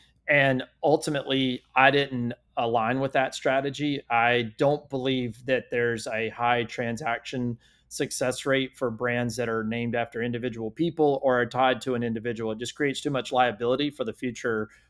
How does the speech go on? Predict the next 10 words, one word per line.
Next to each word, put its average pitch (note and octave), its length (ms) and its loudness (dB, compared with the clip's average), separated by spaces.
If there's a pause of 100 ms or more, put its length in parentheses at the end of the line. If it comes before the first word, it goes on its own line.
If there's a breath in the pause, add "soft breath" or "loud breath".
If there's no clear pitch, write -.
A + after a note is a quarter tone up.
(100)
acquirer. E3+ 600 -2 (460 soft breath)
And C3+ 300 4
so C#3 220 2
we D3+ 220 2
just C#3+ 200 -4
had C3+ 160 2
a A#2+ 60 -2
big A2+ 400 -2
difference B2 440 -4
of A#2 360 -6